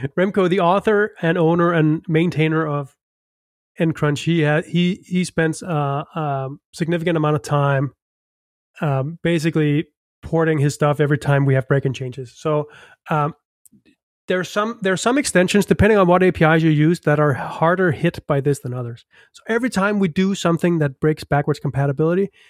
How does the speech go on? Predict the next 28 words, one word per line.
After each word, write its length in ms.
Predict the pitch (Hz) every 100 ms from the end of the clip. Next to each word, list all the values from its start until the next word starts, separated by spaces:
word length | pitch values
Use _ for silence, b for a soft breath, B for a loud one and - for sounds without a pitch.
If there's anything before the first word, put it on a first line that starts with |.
| b
some 320 | - - 165 180
are 80 |
hit 180 | 123 156
harder 300 | 123 147 147
than 160 | 147 135
others. 400 | 127 123 117 - _ B B B _ -
And 180 | 175 -
oftentimes 680 | 190 214 - 214 151 156 -
it's 180 | 165 -
the 160 | 151
same 640 | - - 151 147 147 147 - B
<laughs> 180 | B -
extensions 600 | - - - 175 - 170
that 100 | -
are 100 | 147
hit 180 | 139 156
hard. 400 | 120 156 - 208 - B B B B B B - -
Uh, 360 | 143 143 143 - _ _ _ _
and 140 | 165 139
so 220 | 165 180
his, 320 | - 160 185
unfortunately, 640 | 226 170 - 185 - 160 175
is 140 | 147
one 240 | 135 143 151
of 80 |
those 240 | 135 135 -
that 120 | 135
are 220 | 131 139